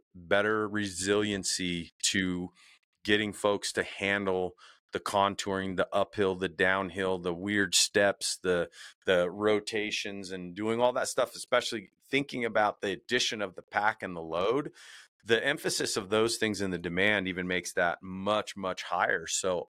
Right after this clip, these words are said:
when we start getting into the preseason, we get away from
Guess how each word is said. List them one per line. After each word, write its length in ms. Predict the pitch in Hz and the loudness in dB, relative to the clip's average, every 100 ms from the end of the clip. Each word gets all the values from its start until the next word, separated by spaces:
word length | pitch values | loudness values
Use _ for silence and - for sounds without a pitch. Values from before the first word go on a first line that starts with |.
| _ | _
when 440 | 98 98 113 127 | -8 0 2 2
we 160 | 127 131 | 2 2
start 340 | - 120 123 | 2 2 0
getting 300 | 107 110 107 | 0 0 2
into 260 | 110 107 - | 0 0 0
the 100 | 101 | -2
preseason, 760 | - 110 95 - 131 107 104 92 - - - 107 | 0 -2 0 0 -2 2 0 0 -8 -16 -10 -4
we 60 | |
get 160 | 104 135 | 2 2
away 240 | 131 127 | 2 0
from 480 | 135 - 110 104 98 | 0 -2 -2 -2 -4